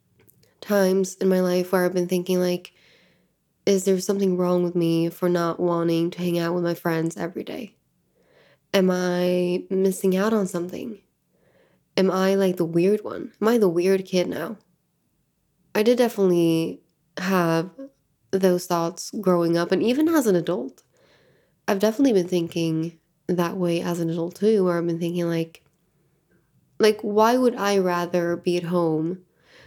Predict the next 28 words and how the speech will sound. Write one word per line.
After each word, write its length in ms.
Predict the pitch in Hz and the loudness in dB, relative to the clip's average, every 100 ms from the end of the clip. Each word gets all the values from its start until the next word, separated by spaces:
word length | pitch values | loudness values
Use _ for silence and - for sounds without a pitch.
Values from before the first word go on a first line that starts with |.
| - - | -16 -2
with, 120 | 190 | 0
like, 220 | 180 175 | 2 0
two 380 | - 202 202 202 | -2 2 2 0
close 580 | - 190 175 180 - - | 0 0 2 -2 -8 -6
people 680 | - 180 180 165 160 165 _ _ - | -2 -2 0 -2 -2 -6 _ _ -2
and, 580 | 180 170 165 160 214 196 | 0 2 0 -2 -6 -6
like, 520 | 175 160 165 - _ _ _ _ _ _ _ | -4 -4 -6 -20 _ _ _ _ _ _ _
play 140 | 196 | -2
board 300 | 185 180 165 | 0 0 -2
games? 500 | - 95 - - - _ _ _ _ _ _ _ _ _ _ _ _ - | -2 -4 -4 -8 -16 _ _ _ _ _ _ _ _ _ _ _ _ -12
Why 500 | 196 196 196 202 202 | -2 0 2 2 2
don't 300 | 196 180 180 | 2 0 -2
I 280 | 185 180 180 | -2 0 -2
have 400 | 175 175 165 160 | -2 -2 -2 -4
the 100 | 180 | -4
urge 400 | 190 170 175 - - | -2 -2 -4 -10 -4
to 280 | 180 175 165 | -2 0 0
go 360 | 180 175 175 | 0 0 -2
to 680 | 180 - 180 170 170 165 165 _ _ _ _ _ _ _ _ - | -4 -2 0 0 0 -2 -4 _ _ _ _ _ _ _ _ -4
a 80 | 190 | -2
bar 720 | 180 175 170 165 165 190 185 | 2 2 2 0 -2 -6 -8
with 540 | 208 190 170 170 180 - | 0 2 2 0 -4 -4
a 60 | 180 | -2
big 300 | 175 170 175 | 2 0 2
group 200 | 180 175 | 2 2
of 100 | 175 | -4
people 720 | 180 180 170 175 175 180 - | -4 0 0 0 -2 -6 -2
and 640 | 185 170 165 165 165 160 | 0 2 2 0 0 -2